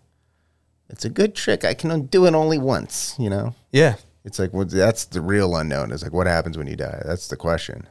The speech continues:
Speaker 2: Mm-hmm.
Speaker 1: And you, you know, you, and you can't pay.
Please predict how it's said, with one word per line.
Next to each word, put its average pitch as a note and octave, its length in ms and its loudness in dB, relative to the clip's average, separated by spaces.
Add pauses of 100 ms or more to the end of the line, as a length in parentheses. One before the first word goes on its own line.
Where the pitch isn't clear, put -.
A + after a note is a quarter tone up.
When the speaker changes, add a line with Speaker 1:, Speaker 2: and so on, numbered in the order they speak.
(100)
Speaker 2:
Mm-hmm. A#2+ 240 2 (580)
Speaker 1:
And D#2+ 80 -12
you, C#2 220 -8
you E2 80 -8
know, D2 80 -6
you, D2 180 -8 (640)
and E2+ 160 -8
you D#2 60 -6
can't - 280 -8
pay. F2 600 -2